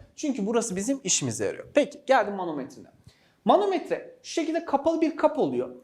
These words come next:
Yan tarafında böyle U şeklinde bir boru oluyor. Borunun ağzı kapalı ya da açık şekilde olanları var. Bunlarda farklı hesaplamalar olacak. Olay nedir? Şimdi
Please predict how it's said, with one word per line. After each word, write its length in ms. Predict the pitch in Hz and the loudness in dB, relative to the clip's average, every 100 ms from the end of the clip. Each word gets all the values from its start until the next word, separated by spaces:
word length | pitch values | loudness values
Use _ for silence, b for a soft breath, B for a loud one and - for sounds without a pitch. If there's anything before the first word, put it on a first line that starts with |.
| b b - | b b 6
Yan 240 | 262 302 | 6 8
tarafında 440 | 320 302 233 208 | 4 4 2 -2
böyle 160 | 233 226 - | 0 -2 -2
U 180 | 277 311 | 2 2
şeklinde 400 | - 240 254 311 | 2 -2 -2 4
bir 180 | 285 208 | 4 6
boru 240 | 170 143 | 6 6
oluyor. 240 | 120 101 - b b _ | 0 -4 -12 b b _
Borunun 580 | 156 285 370 311 339 - _ _ _ _ _ _ _ | 6 8 8 4 -2 -10 _ _ _ _ _ _ _
ağzı 400 | 185 240 294 - | 10 10 8 4
kapalı 420 | - 294 294 277 311 | 0 4 6 4 4
ya 180 | 285 | 0
da 60 | 294 | 0
açık 340 | - - 311 | 0 -2 -4
şekilde 380 | - 233 - 311 | -2 -4 -4 0
olanları 540 | 302 214 160 127 110 - | 4 8 6 4 -6 -10
var. 80 | - - | -12 -4
Bunlarda 340 | 294 262 262 | 0 0 0
farklı 360 | 269 240 214 156 | 0 2 2 -2
hesaplamalar 560 | 139 131 - 117 110 | 0 0 0 -4 -4
olacak. 320 | 101 101 131 - | -4 -6 -8 0
Olay 340 | 220 226 208 | 2 2 0
nedir? 240 | 139 - - b b | -4 -8 -16 b b
Şimdi 340 | - 370 - | -2 -2 -2